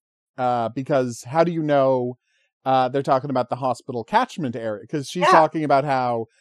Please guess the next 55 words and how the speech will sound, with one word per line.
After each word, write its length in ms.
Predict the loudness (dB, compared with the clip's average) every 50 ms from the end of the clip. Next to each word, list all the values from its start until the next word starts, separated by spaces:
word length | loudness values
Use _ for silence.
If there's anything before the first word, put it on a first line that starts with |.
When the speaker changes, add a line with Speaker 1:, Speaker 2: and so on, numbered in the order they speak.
| _ _ _ _ 2 4
Speaker 1:
uh, 200 | 6 8 8 6
and 120 | 4 4
they 120 | 2 2 4
do 120 | 4 4 6
those, 280 | 6 6 6 4 4
that 220 | 4 4 4 4 2
fun 260 | 2 2 2 2 4
moment 300 | 2 2 2 2 0 2
they 100 | 2 2
always 240 | 4 2 0 -2 -2
do 100 | -4 -4
in 80 | -2
detective 460 | -4 -4 0 0 -2 0 -2 -6 -10
shows 260 | -6 -6 -6 -6 -4 -6
where 80 | -8
the 100 | -6 -6
nurse 260 | -6 -4 -4 -6 -4
says, 240 | -4 -4 -4 -4 -2
"You're 100 | -2 -2
lucky 500 | -2 -2 -4 -6 -6 -4 -2 -2 -2 -2 _ _ _ _ _
you 140 | -2 0 2
got 220 | 4 4 4 4 4
run 220 | 2 2 4 4
over 240 | 2 2 2 2 2
there. 560 | 4 6 6 6 4 2 -2 -8 -12 -14 -14 _ _ _ _ _ _ _ -4
Speaker 2:
Yeah, 120 | 2 2 4
Speaker 1:
Had 100 | 4 2
you 80 | 0
been 180 | 2 2 2 2 4
Speaker 2:
so 20 |
Speaker 1:
run 220 | 6 6 6 6 6
over 440 | 6 4 4 4 4 2 2 2
two 240 | 2 -2 -4 -4 -2 0
blocks 420 | 2 4 6 6 6 4 2 -2
that 280 | 0 2 4 4 2 2
way, 440 | -2 -4 -4 -4 -6 -8 -8 -10 -12 _ _ _ _ _ -6
you 160 | -4 -2 2
would 140 | 4 4 4
have 120 | 2 2
been 160 | 2 0 0
in 180 | 0 0 -2 0
the, 540 | 0 0 2 2 2 2 0 0 -2 -4 -4
<laughs> 40 | -4
you 140 | -6 -4 0 2
know, 100 | 2 2
the 120 | 2 -2
catchment 520 | -6 -4 -4 -4 -4 -4 -6 -8 -8 -6 -2
area 340 | -2 -2 -2 -2 -4 -6 -6
for 140 | -6 -8 -10
the 100 | -10 -8
worst 280 | -8 -8 -8 -8 -6
hospital 520 | -4 -4 -4 -4 -8 -10 -10 -10 -8 -8 -10
in 80 | -10 -10
the 80 | -12
city." 340 | -12 -10 -8 -8 -8 -10 -10